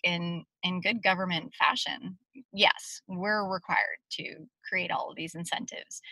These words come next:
across all these levels of governments, across all fifty states, but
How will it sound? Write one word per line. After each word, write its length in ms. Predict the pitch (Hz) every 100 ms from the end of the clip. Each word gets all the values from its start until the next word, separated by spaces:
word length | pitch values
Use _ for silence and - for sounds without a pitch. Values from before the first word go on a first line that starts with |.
| - -
across 380 | 185 175 170 - -
all 240 | 220 233
these 220 | 208 190
levels 320 | 175 165 160
of 120 | 156 -
governments, 600 | 170 165 160 - - -
across 320 | - 180 175
all 160 | 240 254
fifty 300 | 226 - 185
states, 420 | - - - -
but 160 | 175 180